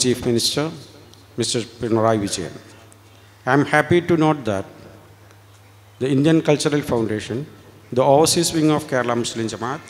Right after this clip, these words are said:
headed by Kantapuram A P Abubakar Musliar, which plays an active role in helping and supporting expat Indians, especially Keralites residing in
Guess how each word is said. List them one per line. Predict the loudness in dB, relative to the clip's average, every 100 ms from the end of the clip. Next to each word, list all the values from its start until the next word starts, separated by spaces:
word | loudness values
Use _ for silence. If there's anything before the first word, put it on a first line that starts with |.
| -20 -20 -20 -20 -10 -6
headed | -4 -2
by | -2 -2 -4 -4
Kantapuram | -4 -2 -4 -2 -4
A | -4
P | -6
Abubakar | -4 -6 -6 -8 -8
Musliar, | -6 -6 -8 -10 -20 -20 -20 -10
which | -8 -8 -2
plays | -2 0 -2
an | -2
active | -6 -6 -6 -4 0
role | 0 0 -4 -10
in | -8 -6
helping | -6 -6 -8 -6
and | -8
supporting | -6 -6 -6 -10 -14
expat | -14 -6 -6 -6
Indians, | -10 -12 -10 -12 -12 -18 -20 -20 -20 -16 -8
especially | -4 -2 -2 -2 -2
Keralites | 0 -2 0 -2 -2 -4
residing | -4 -2 -2 -2 -4
in | -8